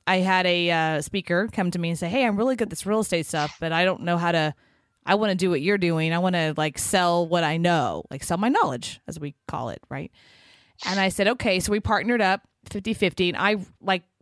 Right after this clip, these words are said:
ran the whole back end. Like, I built the site, did the J V, did the list building, um, all that pieces, ran the event, created the product, and his job was to do what he knew, which is teach the information. And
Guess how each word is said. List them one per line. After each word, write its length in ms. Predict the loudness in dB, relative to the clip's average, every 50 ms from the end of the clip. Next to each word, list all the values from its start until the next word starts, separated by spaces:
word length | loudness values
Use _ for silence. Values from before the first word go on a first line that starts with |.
| -14 -10
ran 540 | -4 -2 0 0 2 2 2 0 0 -2 -2
the 100 | -4 -4
whole 560 | -2 0 2 2 4 4 2 2 0 -2 -4 _ -20 -12
back 340 | -4 0 2 2 2 0 -2
end. 220 | -4 -4 -4 -4 -6
Like, 180 | -8 -8 -8
I 60 | -8
built 240 | -6 -4 -4 -4 -4
the 80 | -4 -8
site, 440 | -6 -4 -2 -2 -2 -2 -4 -6 -6
did 180 | -6 -6 -4
the 120 | -4 -6 -4
J 240 | -2 -2 -2 -2
V, 260 | -2 -2 -4 -4 -4 -4
did 220 | -2 -2 -2 -2
the 100 | -2 -4
list 320 | -2 -2 -2 -2 -4 -4
building, 480 | -4 -4 -4 -4 -4 -8 -8 -10 -10 -12 _ -20 -20 -20 -20 -20 _ _ _ _ _ _ -8
um, 300 | -6 -4 -4 -4 -4 0 4
all 160 | 4 4 6
that 240 | 4 0 -2 -2 -6
pieces, 500 | -4 -4 -4 -4 -4 -6 -8 -10 -10 -6
ran 320 | -2 0 2 2 4 4
the 120 | 4 2 2
event, 380 | 2 0 0 0 0 -2 -4
created 340 | -8 -4 -2 0 0 0 0
the 60 | -2
product, 540 | -2 -2 2 2 2 2 2 0 -2 -6 -4
and 80 | -2 0
his 160 | 0 0 0
job 240 | 0 0 0 0 0
was 160 | -2 -4 -4
to 100 | -6 -8
do 160 | -4 -2 0 0
what 100 | 0 -2 _ _ -10
he 140 | -6 -2 0
knew, 200 | 0 0 0 -2
which 240 | -4 -6 -8 -6
is 140 | -8 -10 -10
teach 420 | -10 -10 -10 -10 -8 -8 -8 -10 -10 -8
the 140 | -6 -6 -6
information. 680 | -6 -6 -6 -6 -6 -6 -6 -8 -10 -12 -12 -12 -14 -16 _ -20 _ _ _ _ _ _ _ _ _ _ _ -16 -14 -10 -6 -2
And 260 | 0 0 0 0